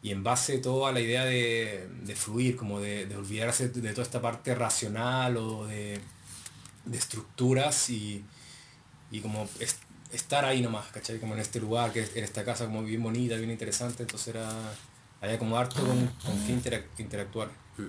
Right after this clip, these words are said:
Speaker 2: Igual debe ser difícil el tema de la confianza cuando estás recién conociendo a una persona con la que vaya a trabajar.
Speaker 1: Sí.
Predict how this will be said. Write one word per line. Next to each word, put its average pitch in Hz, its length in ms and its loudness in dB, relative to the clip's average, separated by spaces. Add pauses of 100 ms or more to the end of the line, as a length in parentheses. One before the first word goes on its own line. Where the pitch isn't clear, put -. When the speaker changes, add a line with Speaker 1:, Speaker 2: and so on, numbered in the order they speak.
(460)
Speaker 2:
Igual 143 180 2
debe 185 140 -2
ser 185 140 2
difícil 165 300 2
el 170 80 -4
tema 175 160 0
de 175 60 -2
la 156 60 0
confianza 123 380 -2
cuando 143 180 2
estás 143 200 0
recién 139 240 -2
conociendo 147 340 -2
a 143 40 4
una 139 100 6
persona 160 440 2
con 165 120 -4
la 147 60 -2
que 143 60 -2
vaya 139 140 0
a - 20 -4
trabajar. 117 440 -2 (240)
Speaker 1:
Sí. - 240 -4